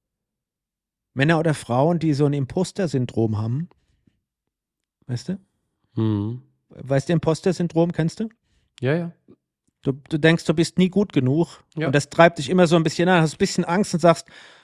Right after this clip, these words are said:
Speaker 1: „Boah, irgendwann stellen die fest, dass ich hier ein ganz normaler Mensch bin.“ Ich
Speaker 2: Das
Speaker 1: bin
Speaker 2: denken
Speaker 1: weder
Speaker 2: ja, das denken ja ganz viele, dass das falsch rum wäre, ne? Die denken ja, Imposter-Syndrom ist so hier wie bei dem Frank Dingsbums bei Catch Me If You Can, dass du dann Imposter bist. Aber wie du grad sagtest, das ist ja genau umgekehrt. Das ist ja, dass du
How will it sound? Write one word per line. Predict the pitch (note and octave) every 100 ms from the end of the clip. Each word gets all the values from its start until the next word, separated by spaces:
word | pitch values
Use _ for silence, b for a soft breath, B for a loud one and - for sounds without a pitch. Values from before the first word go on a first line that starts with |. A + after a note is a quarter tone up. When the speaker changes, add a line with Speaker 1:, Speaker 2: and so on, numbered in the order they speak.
| B -
Speaker 1:
„Boah, | C3+ B2
irgendwann | C#3+ C#3 C#3 C#3
stellen | C3+ C#3 C#3
die | C3
fest, | - E3 -
dass | B2
ich | B2+ C3
hier | B2+
ein |
ganz | B2+ -
normaler | D3+ C3+ B2+
Mensch | B2+ E3+ -
bin.“ | - B2+
Ich | C3+
Speaker 2:
Das | A#2
Speaker 1:
bin | C3+
Speaker 2:
denken | C3+ D#3+
Speaker 1:
weder | D#3 D#3
Speaker 2:
ja, | C#3+
das | B2+ B2+ -
denken | D3 D3
ja | C#3
ganz | A#2 C#3+ -
viele, | - C#3+ C#3
dass | B2 -
das | A2+
falsch | - B2+ C3 -
rum | G#2
wäre, | G2 F#2+
ne? | G2+ B2+
Die | A#2+
denken | A2+ A#2+ A#2+
ja, | A2
Imposter-Syndrom | G2+ B2 C3 - A#2 A2+ G#2+ A#2 A#2+
ist | A#2
so | - A2+
hier | A2 A2+
wie | A2+
bei | G#2 G#2+ G#2
dem | G#2+ G#2 G2
Frank | - A2+ G#2+ A2 - - - _ b b b b b b _
Dingsbums | B2 B2+ - B2+ B2
bei | - A2
Catch | - B2 -
Me | B2+
If | A#2
You | A#2+
Can, | G#2 A#2+ A#2+
dass | A#2
du | -
dann | A2+ A2+ A2+
Imposter | A2 A#2 A2+ -
bist. | F#2 C#3 - -
Aber | G#2+ G#2
wie |
du | A2+
grad | A#2 A2 -
sagtest, | B2 - G2+ -
das | A2
ist | G2
ja | G#2
genau | G2+ G#2 A2+ B2+
umgekehrt. | - C3 A#2+ - G2+ F#2
Das | G2+
ist | A#2+ -
ja, | G#2+
dass | G#2+ -
du | A#2+